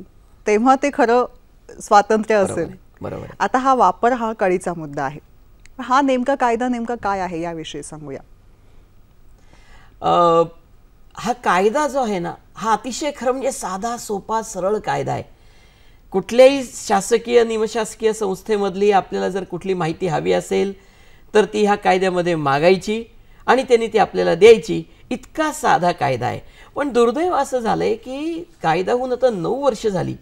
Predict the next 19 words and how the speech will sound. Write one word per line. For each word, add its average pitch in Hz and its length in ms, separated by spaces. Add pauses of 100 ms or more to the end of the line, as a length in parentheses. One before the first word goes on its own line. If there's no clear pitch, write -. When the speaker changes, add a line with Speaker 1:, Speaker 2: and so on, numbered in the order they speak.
(140)
Speaker 1:
हं. 202 100 (480)
Speaker 2:
पण 233 160
एक 240 200
मध्यंतरी 220 540
जो 233 80
अभ्यास 170 400
झाला 165 340 (880)
भारतातल्या 165 560
ह्या 175 160
कायद्याच्या 147 520
अंमलबजावणीचा, 151 720
तीन 285 420
वर्षाचा 180 460
अभ्यास, 120 380 (600)
तो 254 60
अभ्यास 269 440
असं 240 180
सांगतो 214 400
की 247 160